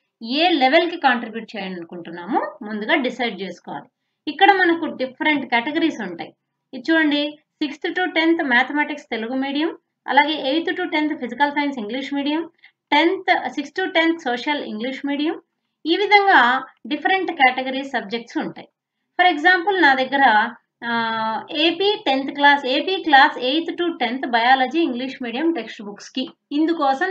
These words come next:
నా కా-, నా content, నా దగ్గర content చాలా ఉంది, నేను contribute చేయాలనుకుంటున్నాను. ఇక్కడ ఎన్ని టెక్స్ట్ బుక్స్ ఉన్నాయి? Three టెక్స్ట్ బుక్స్, Eighth, tenth biology, Eighth to tenth, eighth, ninth and tenth.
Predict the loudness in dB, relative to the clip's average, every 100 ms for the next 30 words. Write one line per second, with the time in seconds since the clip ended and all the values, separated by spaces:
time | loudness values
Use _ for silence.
0 | 0 2 0 0 -2 -2 -2 -2 -2 -4
1 | -4 -6 -6 -4 -4 -6 -6 -6 -6 -10
2 | -8 -6 -4 -4 -6 -8 -12 -16 _ _
3 | -6 -4 -2 -2 -4 -4 -8 -12 -8 -6
4 | -6 -6 -10 -12 -12 -12 -14 -16 _ _
5 | -6 -2 2 2 2 -2 -4 -8 -6 -2
6 | 0 0 -2 0 0 0 -6 -10 -16 -18
7 | -20 _ _ -10 -4 -4 -4 -8 -10 -14
8 | _ _ _ -2 0 -2 -8 _ _ _
9 | _ _ _ _ _ _ _ 0 4 6
10 | 4 -2 -14 _ _ _ _ -4 -2 0
11 | -2 -4 -2 -2 -2 -4 -4 -2 -2 -2
12 | -2 -2 -2 -6